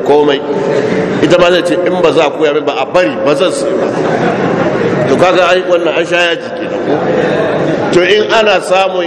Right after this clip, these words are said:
irin waɗannan al'amurra fa, tana da gaskiya ta je Islamiyya ko ba ta da gaskiya ta je? Eh? Tana da gaskiya ta je.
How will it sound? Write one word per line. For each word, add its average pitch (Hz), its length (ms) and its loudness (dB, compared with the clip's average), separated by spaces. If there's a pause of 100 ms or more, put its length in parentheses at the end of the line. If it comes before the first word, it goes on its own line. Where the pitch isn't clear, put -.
irin 180 300 0
waɗannan 160 560 -2
al'amurra 147 640 -2
fa, 127 300 -4 (480)
tana 160 400 4
da 131 160 -6
gaskiya 156 560 0
ta 147 80 -2
je 151 240 -2
Islamiyya 143 500 2
ko 147 140 2
ba 156 100 4
ta 143 120 -2
da 127 80 -2
gaskiya 113 340 -2
ta - 80 -6
je? - 100 -4 (1300)
Eh? 185 160 4 (1500)
Tana 131 180 2
da 98 140 0
gaskiya - 300 -2
ta - 80 -6
je. - 160 -4